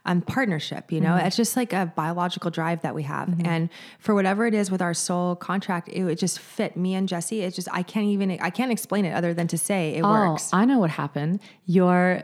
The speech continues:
Speaker 2: emotional sensitivity, intuition, A K A psychicness, knew and recognized and felt that Jesse was your life partner,
Speaker 1: Mm-hmm.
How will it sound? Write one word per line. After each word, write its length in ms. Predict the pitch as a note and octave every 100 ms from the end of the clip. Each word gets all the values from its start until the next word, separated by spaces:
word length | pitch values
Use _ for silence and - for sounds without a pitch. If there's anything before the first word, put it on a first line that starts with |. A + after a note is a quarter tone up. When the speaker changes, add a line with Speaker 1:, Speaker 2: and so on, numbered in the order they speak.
| -
Speaker 2:
emotional 500 | F#3+ F#3 F#3 G#3+ A#3+
sensitivity, 960 | G3 - F3+ - - F#3+ E3+ D#3+ D3+ -
intuition, 520 | - E3+ F#3+ F3 - E3
A 180 | D#3 D#3
K 220 | - D#3+
A 200 | D3 D#3
psychicness, 960 | - - D#3+ A3+ C4 A3 D3+ C3 E3+ - - - _
knew 400 | E3+ E3 A#3 C#4 G#3
and 180 | F3 D#3+
recognized 580 | F#3+ - G3 E3+ D#3
and 140 | - -
felt 400 | - G3+ F#3 -
that 140 | D#3
Jesse 320 | - E3 E3+
was 120 | E3 D#3
your 80 |
life 240 | D#3 D#3 -
partner, 360 | - C4 A#3+ F3+
Speaker 1:
Mm-hmm. 260 | E3+ E3